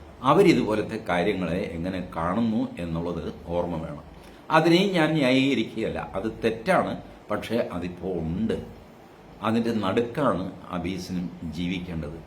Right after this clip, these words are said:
അത്, ആ, നമ്മള് കണ്ടേ പറ്റുള്ളൂ. അതിനാൽ, ആ, മാധ്യമങ്ങൾക്കും സാംസ്കാരിക നായകർക്കും സംഭവിച്ച നിരാശയിൽ എനിക്ക് ഖേദമുണ്ട്.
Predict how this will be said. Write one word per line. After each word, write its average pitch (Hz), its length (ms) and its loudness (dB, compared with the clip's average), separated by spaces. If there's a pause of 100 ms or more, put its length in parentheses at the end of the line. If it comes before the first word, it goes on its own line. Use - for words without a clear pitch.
(400)
അത്, 151 400 2 (140)
ആ, 82 480 -4
നമ്മള് 87 420 -2 (200)
കണ്ടേ 80 260 -2
പറ്റുള്ളൂ. 78 600 -6 (560)
അതിനാൽ, 101 500 0 (480)
ആ, 92 360 0
മാധ്യമങ്ങൾക്കും 113 840 0 (100)
സാംസ്കാരിക 104 560 0
നായകർക്കും 101 600 -4 (440)
സംഭവിച്ച 101 580 0 (460)
നിരാശയിൽ 113 840 4
എനിക്ക് 95 540 -6
ഖേദമുണ്ട്. 110 800 0